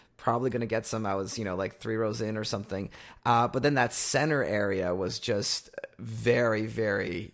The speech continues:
uh, pushy, 'cause if once you were in the back in the center area, you were in a lot of trouble. Um, and, uh, so that, that,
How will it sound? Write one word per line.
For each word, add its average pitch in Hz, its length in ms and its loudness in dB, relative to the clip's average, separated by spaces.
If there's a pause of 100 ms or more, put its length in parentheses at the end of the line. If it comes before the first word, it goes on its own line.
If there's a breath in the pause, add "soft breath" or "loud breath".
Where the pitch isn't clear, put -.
(120)
uh, 98 140 0
pushy, 87 600 -2
'cause 104 320 -2
if 95 140 -4
once 127 200 0
you 123 60 -2
were 120 60 2
in 113 80 -2
the - 60 -4
back 107 320 -2
in 110 40 -4
the 98 100 -4
center 87 280 -4
area, 85 240 0
you 92 80 -4
were 98 100 -2
in 98 60 -6
a 95 40 -6
lot 90 140 -2
of 82 60 -6
trouble. 82 380 -4 (440 loud breath)
Um, 90 680 -2 (340)
and, 120 380 0
uh, 113 320 0
so 120 300 2
that, 117 320 0
that, 120 280 -2